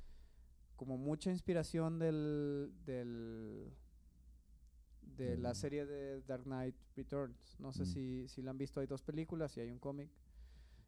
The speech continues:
Speaker 1: de, de eso, que es justamente ese, ese Batman, o sea, ese Bruce Wayne viejo que tiene que regresar porque ve como este, o sea, como este peligro con Superman, ¿no?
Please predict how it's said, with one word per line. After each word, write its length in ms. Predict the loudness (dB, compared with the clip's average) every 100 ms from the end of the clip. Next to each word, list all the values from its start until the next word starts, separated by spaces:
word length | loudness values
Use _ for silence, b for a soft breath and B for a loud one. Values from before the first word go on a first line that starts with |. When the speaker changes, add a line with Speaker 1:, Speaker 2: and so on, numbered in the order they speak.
| b
Speaker 1:
de, 600 | -4 0 2 2 0 -2 0
de 220 | 4 4
eso, 240 | 4 0
que 140 | -2 -4
es 360 | -4 -10 -12 -6
justamente 580 | -4 0 2 2 0
ese, 380 | -2 2 2 2
ese 180 | -2 -2
Batman, 500 | -2 -2 -4 -4 -8 -12 -12
o 40 |
sea, 100 | -6
ese 120 | -2 2
Bruce 260 | 2 2
Wayne 280 | 4 2 2
viejo 440 | 4 4 4 0 -2 -8 b b b
que 120 | -6
tiene 300 | -2 -4 -4
que 100 | -4
regresar 520 | -2 -2 2 4 4 2
porque 280 | -6 -4 0
ve 440 | 2 2 2 0 -6 -18 -10
como 300 | -4 -2 -2
este, 640 | -4 -4 -2 -2 -4 -8 -12 -14 -18 -20 b b b b b b b -20 -10
o 60 | -4
sea, 120 | -4
como 580 | -2 -4 -4 -4 -4 -6
este 200 | -4 -2
peligro 440 | 0 2 2 2
con 160 | -2 -6
Superman, 460 | -6 -6 -8 -8
¿no? 160 | -6 -8